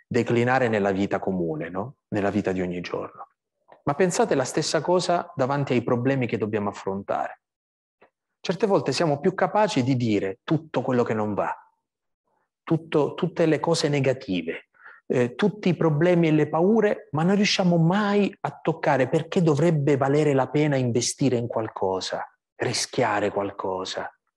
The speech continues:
eh, avere il coraggio di scegliere qualcosa. Eh, io credo che nessuno di noi può dire di poter accogliere Gesù se innanzitutto non comincia un serio cammino di semplificazione.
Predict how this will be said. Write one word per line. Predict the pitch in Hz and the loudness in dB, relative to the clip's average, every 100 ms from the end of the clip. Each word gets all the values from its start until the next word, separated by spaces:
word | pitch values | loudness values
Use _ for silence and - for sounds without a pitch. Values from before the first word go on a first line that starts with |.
| _ _ - - | _ _ -20 -12
eh, | - 110 107 - | -2 0 0 -2
avere | 117 131 | 0 2
il | 123 120 | 2 0
coraggio | - 123 120 117 107 110 104 | -4 -2 0 0 -2 -2 0
di | 104 | 0
scegliere | 101 - 107 101 98 98 | -2 0 2 2 0 -2
qualcosa. | 98 98 104 95 95 - - - _ _ _ _ _ _ _ _ _ _ _ _ _ _ _ _ | -6 -4 -4 -2 -2 -6 -8 -14 _ _ _ _ _ _ _ _ _ _ _ _ _ _ _ _
Eh, | - - 196 262 _ _ _ _ _ _ _ _ _ _ _ - | -8 -6 -6 -8 _ _ _ _ _ _ _ _ _ _ _ 0
io | 214 | 0
credo | 220 208 175 | 4 4 4
che | - 147 135 - _ _ - | 2 2 2 -2 _ _ -2
nessuno | 165 - 247 214 | 0 0 0 2
di | 139 143 | 2 2
noi | 120 110 | 2 2
può | 127 | 0
dire | 117 113 113 101 101 | 0 2 2 4 2
di | 113 | 0
poter | 143 139 143 | -2 0 0
accogliere | 143 - 175 151 131 117 | 0 0 2 2 2 2
Gesù | 113 107 123 160 - _ _ _ - | 2 2 2 0 -2 _ _ _ -8
se | - 175 | 0 4
innanzitutto | 165 156 151 160 - 196 - 190 | 4 2 0 -2 0 -2 0 0
non | 143 139 | 2 0
comincia | 135 147 135 110 104 - 107 107 - | 0 -2 0 0 -2 -2 -4 -4 -2
un | 151 156 | 2 2
serio | - - 113 98 95 92 92 | 0 2 2 2 0 -2 -2
cammino | - 120 127 151 180 180 147 | -4 -4 0 2 2 2 2
di | 123 95 - | 0 0 -4
semplificazione. | - 180 190 180 - 156 139 151 143 - - 78 73 - | -2 0 2 2 2 0 0 -4 -6 -8 -8 -8 -10 -14